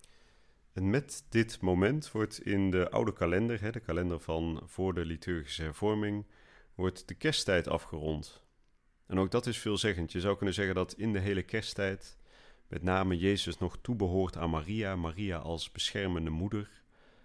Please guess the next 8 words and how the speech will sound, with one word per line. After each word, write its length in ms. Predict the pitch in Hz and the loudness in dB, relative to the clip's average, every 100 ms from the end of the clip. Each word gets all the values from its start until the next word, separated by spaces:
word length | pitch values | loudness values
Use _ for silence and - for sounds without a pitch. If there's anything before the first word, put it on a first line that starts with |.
| - - | -20 -16
eh, 440 | 85 80 78 78 78 | -6 -4 -2 -2 -2
Jozef, 500 | 87 98 101 98 - | 2 2 2 -4 -4
hè, 160 | 92 | -4
als 220 | 95 82 | -4 -4
zijn 380 | - 82 80 78 | -2 -2 -2 -4
voedstervader 880 | - 107 - 95 - 90 87 90 85 | -6 -6 -2 -2 0 2 2 -2 -6
die 220 | 87 82 | -4 -2
hem, 360 | 82 85 82 | 0 2 0